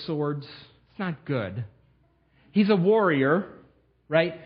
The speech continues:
So he uses the sword a lot. But remember when we first met David in, in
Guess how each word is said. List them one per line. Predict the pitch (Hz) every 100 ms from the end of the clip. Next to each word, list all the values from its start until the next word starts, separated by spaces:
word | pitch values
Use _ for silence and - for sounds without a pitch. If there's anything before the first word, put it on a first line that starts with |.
| - -
So | 175
he | 185
uses | 190 190 170
the | 175
sword | - 170
a | 160
lot. | 175 180 135 - -
But | 156 185 - - - -
remember | 214 226 247
when | 202
we | 202 -
first | 233 233 - -
met | 208 185
David | 196 196 202 190
in, | - 165 156 160
in | 156 151